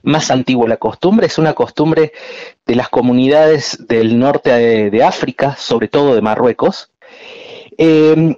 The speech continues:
y la verdad que hay muchas discusiones, muchas ideas de por qué empezó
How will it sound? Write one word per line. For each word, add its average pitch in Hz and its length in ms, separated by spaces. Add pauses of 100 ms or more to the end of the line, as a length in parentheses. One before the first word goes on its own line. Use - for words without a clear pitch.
y 170 260
la 180 120
verdad 214 220
que 269 80
hay 254 80
muchas 220 300
discusiones, 165 580
muchas 151 320
ideas 143 260
de - 200 (260)
por 185 220
qué 214 220
empezó 117 600